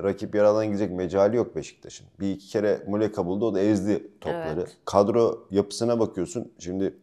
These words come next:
Speaker 1: Onur ve Muleka'nın kanat forvet Beşiktaş'ta olması çok normal bir şey değil.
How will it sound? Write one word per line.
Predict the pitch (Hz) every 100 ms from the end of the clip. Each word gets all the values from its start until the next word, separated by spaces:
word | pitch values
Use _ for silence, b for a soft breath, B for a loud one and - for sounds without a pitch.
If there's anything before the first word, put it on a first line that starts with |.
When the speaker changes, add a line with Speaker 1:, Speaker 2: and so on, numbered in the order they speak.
| _
Speaker 1:
Onur | 95 104 113
ve | 110
Muleka'nın | 107 110 110 104 101 87 - -
kanat | 92 98 95
forvet | 95 95 95 -
Beşiktaş'ta | 90 - - 90 -
olması | 90 87 87 87 73 _ _ _ _
çok | - 80
normal | 90 87 87 82
bir | 76
şey | 95 110
değil. | 120 -